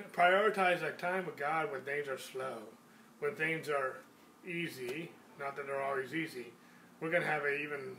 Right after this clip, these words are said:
harder time when things are busy, when things are scarce. And, uh, you know, we don't know the way that things are gonna go in the world in the next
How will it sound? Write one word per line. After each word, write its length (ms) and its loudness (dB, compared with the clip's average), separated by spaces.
harder 400 -2
time 300 -8
when 100 -12
things 240 -10
are 200 -12
busy, 260 -12
when 140 -4
things 340 -2
are 120 -6
scarce. 600 -8
And, 120 -12
uh, 220 -8
you 100 -2
know, 240 2
we 80 4
don't 200 0
know 220 0
the 120 0
way 220 2
that 160 -6
things 200 -6
are 80 -2
gonna 180 -6
go 200 -4
in 60 -8
the 80 -8
world 400 -10
in 80 -12
the 120 -12
next 360 -12